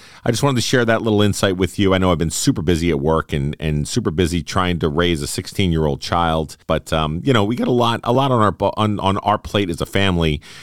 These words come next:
and my plate as a podcaster, social media influencer,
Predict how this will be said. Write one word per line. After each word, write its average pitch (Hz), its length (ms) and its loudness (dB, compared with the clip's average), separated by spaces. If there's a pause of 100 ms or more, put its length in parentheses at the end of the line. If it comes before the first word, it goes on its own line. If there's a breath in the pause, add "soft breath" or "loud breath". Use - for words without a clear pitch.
(140 loud breath)
and 92 140 0
my 95 160 0
plate 87 480 -2
as 82 340 0
a 82 140 0
podcaster, 85 720 -2
social 107 320 -2
media 90 260 0
influencer, 87 460 -2